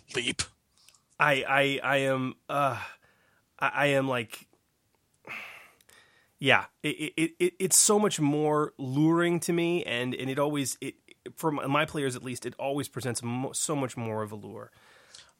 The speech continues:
Speaker 2: Um,
Speaker 1: Yeah.
Speaker 2: now, another
Speaker 1: It's not
Speaker 2: beautiful thing about that morality and conflict system is it doesn't depend on the Force. You could never use dark side pips.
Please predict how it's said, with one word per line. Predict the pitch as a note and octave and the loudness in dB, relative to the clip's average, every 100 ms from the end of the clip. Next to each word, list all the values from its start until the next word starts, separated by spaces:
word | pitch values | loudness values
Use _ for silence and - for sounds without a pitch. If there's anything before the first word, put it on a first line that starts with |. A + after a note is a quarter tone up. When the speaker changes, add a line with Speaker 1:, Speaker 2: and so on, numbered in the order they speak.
| _ _ - | _ _ -6
Speaker 2:
Um, | B2 A2+ A2+ A2 _ F3 | -4 -2 -6 -10 _ 2
Speaker 1:
Yeah. | |
Speaker 2:
now, | F3+ | 4
another | G#3 C4 | 6 4
Speaker 1:
It's | G#3+ | 4
not | F3+ | 0
Speaker 2:
beautiful | F#3+ F3 D#3 C#3+ | 0 -2 -4 -4
thing | - - D#3 | -6 0 2
about | C3 B2+ B2+ | 4 2 2
that | B2 | 0
morality | A2+ A#2 B2+ A#2 | 2 2 2 0
and | A2 | -2
conflict | B2+ C#3 F3 | -4 -4 -4
system | G3+ F3+ A3 A#3 _ _ _ _ _ _ _ | -4 -2 -4 -6 _ _ _ _ _ _ _
is | E3 D#3 | 2 2
it | D3+ | 2
doesn't | F#3+ F#3+ C3+ | 2 0 -2
depend | B2 - - E3 D3 C3 | -8 -8 -2 0 2 0
on | A#2+ A#2 | -2 -2
the | A2 | -2
Force. | - A2+ F#2+ - - - _ _ _ _ _ _ _ _ _ _ _ _ _ _ _ _ _ | -6 -12 -14 -12 -10 -12 _ _ _ _ _ _ _ _ _ _ _ _ _ _ _ _ _
You | D#3+ F#3 B3 | 0 2 4
could | B3 C#3+ | 2 2
never | B2+ B2+ C3+ D3+ B2+ A#2+ | 2 6 6 6 4 2
use | G#2+ G#2 G2 | 2 0 0
dark | - G#2 - | -2 -2 -2
side | - G2+ - | -4 -4 -6
pips. | G#2 - - - | -12 -8 -8 -8